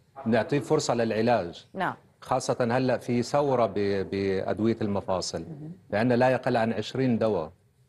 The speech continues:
Speaker 1: وأثبتت فعاليتها. زمان ما كان في مجال للعلاج أو الحصول على الهجوع الكامل، هلأ لأ في،
Speaker 2: مم.
Speaker 1: في حالات كتير، كتير ممكن تتعالج وتوقف الدواء.
Speaker 2: تتعالج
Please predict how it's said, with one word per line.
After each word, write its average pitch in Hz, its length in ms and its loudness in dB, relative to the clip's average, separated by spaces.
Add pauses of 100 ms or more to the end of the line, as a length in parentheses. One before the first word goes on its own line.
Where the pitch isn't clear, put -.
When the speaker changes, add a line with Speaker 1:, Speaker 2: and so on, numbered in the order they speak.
(120)
Speaker 1:
وأثبتت 120 580 0
فعاليتها. 107 560 -2 (540)
زمان 123 420 2
ما 123 100 4
كان 113 260 0
في 104 320 -4
مجال 101 340 2
للعلاج 98 680 0
أو 95 420 0
الحصول 104 600 -2 (340)
على 107 100 2
الهجوع 104 420 2
الكامل، 98 640 0
هلأ 117 280 2
لأ 117 160 2
في، 101 320 -6 (260)
Speaker 2:
مم. 185 140 -6
Speaker 1:
في 113 80 -2
حالات 117 400 0
كتير، 127 320 -2
كتير 107 360 -4 (460)
ممكن 113 640 0
تتعالج 123 680 0 (560)
وتوقف 110 460 -2
الدواء. 113 260 2
Speaker 2:
تتعالج 262 360 2